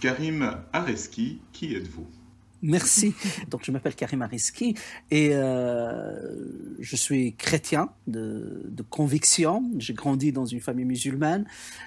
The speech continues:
Speaker 2: euh, et à un moment donné, dans mon cheminement personnel, euh, lorsque j'étais au lycée, euh, j'ai rencontré Jésus en lisant, euh, l'Évangile et ensuite,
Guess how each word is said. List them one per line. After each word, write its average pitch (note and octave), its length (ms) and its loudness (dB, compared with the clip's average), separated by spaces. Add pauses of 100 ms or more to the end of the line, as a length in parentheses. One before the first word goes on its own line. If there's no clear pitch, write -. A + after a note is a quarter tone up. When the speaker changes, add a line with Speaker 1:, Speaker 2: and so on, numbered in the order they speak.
(120)
Speaker 2:
euh, A#2+ 300 0 (100)
et B2 220 2
à B2 40 2
un - 20 2
moment D3+ 280 4
donné, C#3+ 480 4
dans B2+ 220 0
mon A#2+ 200 -2
cheminement C3+ 480 0
personnel, C#3 800 0
euh, G#2+ 300 -2 (200)
lorsque - 400 -10
j'étais A#2 260 -4
au B2+ 120 0
lycée, D3 480 0 (420)
euh, A#2+ 960 -6
j'ai C3+ 260 0
rencontré D#3 760 0
Jésus D3+ 500 0
en D3+ 120 4
lisant, D3 640 2
euh, A#2+ 160 -4
l'Évangile C#3 720 0 (360)
et D3+ 80 6
ensuite, F#3+ 680 4